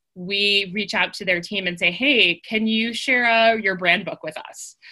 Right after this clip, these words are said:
Um, and so that's gonna be fonts, colors, um, just kind of their look and feel and aesthetic.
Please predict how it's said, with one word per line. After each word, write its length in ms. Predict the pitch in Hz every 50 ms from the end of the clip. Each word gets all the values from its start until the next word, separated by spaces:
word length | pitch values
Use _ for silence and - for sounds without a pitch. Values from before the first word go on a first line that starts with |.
| - - - - - - _ -
Um, 260 | 196 185 185 185 -
and 140 | 156 180 214
so 120 | - 202
that's 240 | 180 180 175 180 -
gonna 120 | - 190 175
be 120 | 165 165
fonts, 540 | 170 - - 226 202 190 185 185 180 - -
colors, 1040 | - - - - - 214 202 202 196 190 190 180 180 175 175 175 175 170 - - - - _ - - - - - _ -
um, 340 | 190 180 175 170 170 175 175
just 180 | 208 202 -
kind 180 | - 247 254 226
of 60 | 196
their 160 | 190 190 180
look 200 | 175 180 180 -
and 140 | 190 180 -
feel 240 | - 196 180 175 175
and 100 | 165 156
aesthetic. 540 | 165 - - 175 165 165 196 247 277 269